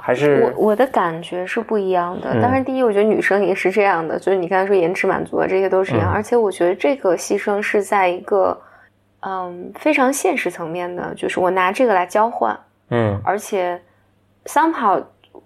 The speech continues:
Speaker 2: 我不知道能不能理解，这是个成年人自己的决定。
Speaker 1: 嗯。
Speaker 2: 就是我为了，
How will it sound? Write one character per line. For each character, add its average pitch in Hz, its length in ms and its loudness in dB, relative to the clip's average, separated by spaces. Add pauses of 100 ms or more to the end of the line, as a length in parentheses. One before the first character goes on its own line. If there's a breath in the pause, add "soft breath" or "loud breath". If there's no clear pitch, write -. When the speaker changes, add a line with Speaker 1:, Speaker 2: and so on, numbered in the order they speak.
(160)
Speaker 2:
我 165 120 0
不 160 120 -6
知 208 40 0
道 202 80 2
能 196 140 -2
不 208 60 -2
能 202 120 0
理 180 160 2
解， 190 220 0
这 240 100 -2
是 240 120 0
个 220 60 4
成 185 220 -6
年 208 160 2
人 214 120 0
自 220 100 -8
己 226 80 -2
的 160 100 0
决 - 220 -6
定。 208 180 -4 (220)
Speaker 1:
嗯。 107 260 0 (140)
Speaker 2:
就 180 140 -2
是 190 240 0
我 170 180 2
为 202 220 2
了， 175 340 2